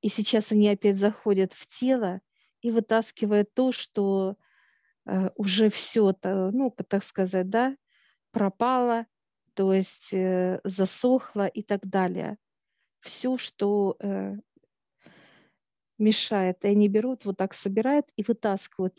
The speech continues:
каждый со своей клетки. И это мусор. Это мусор, где-то сожжённое, где-то, э,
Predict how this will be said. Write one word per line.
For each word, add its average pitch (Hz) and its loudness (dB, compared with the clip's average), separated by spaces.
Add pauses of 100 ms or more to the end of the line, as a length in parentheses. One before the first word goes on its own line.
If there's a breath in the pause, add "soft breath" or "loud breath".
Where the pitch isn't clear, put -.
(120)
каждый 226 -2
со - -14
своей 202 0
клетки. 196 -4 (3500)
И 208 2 (120)
это 208 2
мусор. 202 -2
Это 202 -2
мусор, 240 -2
где-то 190 -4
сожжённое, 214 0
где-то, 202 -4 (540 soft breath)
э, 196 2